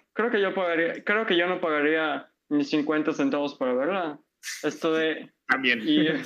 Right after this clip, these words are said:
Speaker 1: <laughs> y esto de lo que veo, lo que puedo sacar de positivo de esta peli-, de, de, de lo que he sabido de esa película, es que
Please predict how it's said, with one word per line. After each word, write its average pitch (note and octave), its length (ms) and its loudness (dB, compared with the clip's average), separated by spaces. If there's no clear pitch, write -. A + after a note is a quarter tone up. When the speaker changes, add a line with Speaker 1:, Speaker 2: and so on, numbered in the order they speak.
Speaker 1:
<laughs> - 800 -4
y E3+ 120 0
esto F3 280 0
de F3+ 200 0
lo F#3+ 320 0
que G3 200 4
veo, G#3 680 0
lo E3+ 220 -2
que - 80 0
puedo G3 220 -2
sacar F3+ 300 -2
de E3 80 0
positivo D#3 760 2
de D#3 80 2
esta D3+ 200 -4
peli-, D3 360 0
de, D3 240 -2
de, D3 680 -2
de D3 80 0
lo D3+ 120 0
que D3+ 320 0
he D3+ 80 -4
sabido D#3 460 2
de C#3+ 60 2
esa C#3 180 -6
película, C3+ 500 -2
es D#3 180 -2
que D3+ 420 0